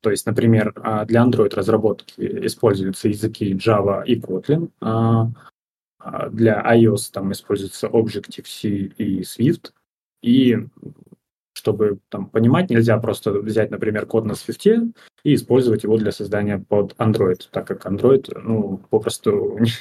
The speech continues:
не способен понимать этот код, ну, вот так просто говоря, скажем. И аналогично там с другими какими-то платформами. А, вот. И существует такое понятие, как кроссплатформенная разработка. Это,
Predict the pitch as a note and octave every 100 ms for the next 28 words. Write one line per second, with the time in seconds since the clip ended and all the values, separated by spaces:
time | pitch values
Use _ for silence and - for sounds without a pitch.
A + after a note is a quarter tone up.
0 | B2+ A#2 - C#3 B2+ A2+ G2 _ A2+ A2+
1 | A2 A2+ G#2 - D3 - - B2+ A2+ -
2 | G2 - G#2 G2+ G#2+ G2+ G#2 G2+ - G2+
3 | G2 F#2+ - - - - - D3+ B2 A2
4 | G2+ A#2 A#2 A2 G2+ F#2+ G2 F#2+ - -
5 | A2+ G#2+ G2+ - - G#2 G2+ A#2+ - B2
6 | F#2+ F#2+ - _ _ _ _ _ _ _
7 | _ _ - C#3 B2+ A2+ A2 G#2+ G#2+ -
8 | _ _ _ _ _ - A#2 A#2 A#2 -
9 | D#3 F#3 D3 - - D#3+ D#3 A#2 A#2+ A2
10 | B2 A#2+ A2+ A#2 A#2 - _ _ _ _
11 | _ _ _ _ - C3 - C#3 - B2
12 | A#2 G2+ G2 G2+ F#2+ B2+ F#3 - F3 E3+
13 | - A#2 A#2 A2+ G#2+ G#2+ G#2+ -